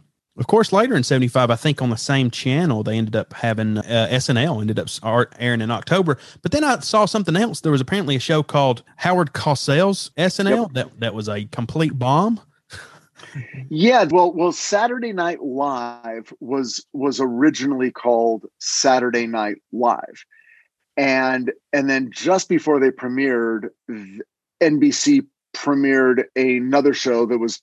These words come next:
Speaker 2: like, a variety show hosted by Howard Cosell, which was, like, again, primetime Saturday nights, and it was called Saturday Night Live. And so for the first year, I think, or maybe more than the first year, maybe just the first year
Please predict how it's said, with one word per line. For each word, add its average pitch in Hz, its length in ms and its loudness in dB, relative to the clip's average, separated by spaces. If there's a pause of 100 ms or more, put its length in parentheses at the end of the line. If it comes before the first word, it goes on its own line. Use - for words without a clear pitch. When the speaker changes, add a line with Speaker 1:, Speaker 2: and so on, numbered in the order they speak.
(120)
Speaker 2:
like, 120 160 -4
a 123 60 -6
variety 117 520 2
show 107 240 -6
hosted 113 300 -4
by 113 140 -2
Howard 113 340 -2
Cosell, 113 400 2 (360)
which 196 140 0
was, 180 120 4
like, 147 240 4
again, 135 260 0
primetime 127 560 -4
Saturday 120 380 -2
nights, 117 400 -4
and 147 120 0
it 139 40 -2
was 131 160 0
called 120 320 0 (240)
Saturday 139 420 2
Night 120 240 -4
Live. 147 220 -2 (800)
And 139 460 0 (140)
so - 360 0
for - 180 -4
the 143 140 -2 (300)
first 285 280 -2
year, 151 580 2
I 117 140 2
think, 101 340 -10
or 95 80 -10
maybe 175 280 0
more 131 260 2
than 117 140 -6
the 104 60 -8
first 107 300 -6
year, - 160 -8
maybe 196 200 4
just 214 160 2
the - 80 2
first 131 280 2
year 104 160 -2